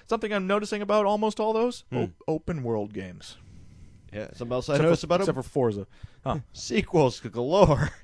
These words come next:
Speaker 1: No, no, no, no.
Speaker 2: <laughs>
Speaker 1: Assassin's Creed series.
Speaker 2: Okay, I'm just, yeah, but it's like Forza three,
Speaker 1: To,
Speaker 2: four,
Speaker 1: and to be
Speaker 2: Halo three.
Speaker 1: Yes. Well, this, this is
Speaker 2: Saints Row three.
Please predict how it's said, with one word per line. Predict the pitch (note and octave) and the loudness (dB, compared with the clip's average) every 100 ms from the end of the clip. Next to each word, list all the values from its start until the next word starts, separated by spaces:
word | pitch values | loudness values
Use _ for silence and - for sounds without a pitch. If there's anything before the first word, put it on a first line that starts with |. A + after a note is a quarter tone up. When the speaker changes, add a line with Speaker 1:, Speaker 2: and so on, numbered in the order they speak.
| - - - - - - _ - - - D4+ | -20 -20 -20 -20 -20 -20 _ -20 -20 -6 0
Speaker 1:
No, | D#4+ | 4
no, | D#4 | 4
no, | B3+ B3 | 2 0
no. | B3+ C4 G#3 - G3+ | -4 -4 -4 4 4
Speaker 2:
<laughs> | |
Speaker 1:
Assassin's | F3 G3 A3+ - G#3+ | 6 4 2 0 -8
Creed | - A3+ F#3+ | -6 -6 -6
series. | - - - A#3+ A#3 G#3+ G3 F#3+ G#3+ | -8 -6 -6 -4 -2 0 0 0 -2
Speaker 2:
Okay, | F3 E3+ D#3+ B2+ C#3+ C#3+ | -4 -2 -2 0 0 -4
I'm | C#3 | -6
just, | D#3 - - C#3+ | -6 -10 -14 -2
yeah, | D#3+ | 0
but | C3+ | 2
it's | B2+ B2+ | 0 -2
like | B2 - | -6 -6
Forza | - C#3 B2+ | -6 -4 -4
three, | - C3 B2+ | -6 -6 -6
Speaker 1:
To, | - | -6
Speaker 2:
four, | B2 A#2+ A#2 A2+ G#2+ | -4 0 2 0 -2
Speaker 1:
and | G3 F#3+ | -4 2
to | |
be | C#3 | 4
Speaker 2:
Halo | C#3 C3+ C3 | 6 6 4
three. | - B2+ B2+ B2 | 0 -2 0 2
Speaker 1:
Yes. | B2 A#2 C#3 - F3+ | 2 2 -2 -8 2
Well, | F3+ | 2
this, | F#3 F#3 - | 4 2 0
this | D#3+ - | -4 -4
is | F3 | 4
Speaker 2:
Saints | E3+ C#3+ | 4 4
Row | D#3+ C#3+ | 2 2
three. | - B2+ C3+ C#3 C#3 C3+ C3 | -2 -2 2 4 4 4 0